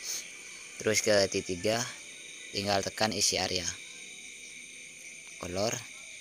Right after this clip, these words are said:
ini kasih warna putih. Terus ke kotak ini ya.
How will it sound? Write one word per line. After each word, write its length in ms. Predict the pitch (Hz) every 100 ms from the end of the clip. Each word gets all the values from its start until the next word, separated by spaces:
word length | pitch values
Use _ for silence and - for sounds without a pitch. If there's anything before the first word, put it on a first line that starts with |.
| - 107
ini 80 |
kasih 240 | 107 98 101
warna 160 | 95
putih. 400 | 92 92 - 85 - - - - - - - - - - - - - - - - - -
Terus 320 | - 107 -
ke 320 | - 98 95
kotak 240 | 92 92 - 95
ini 160 |
ya. 80 | 95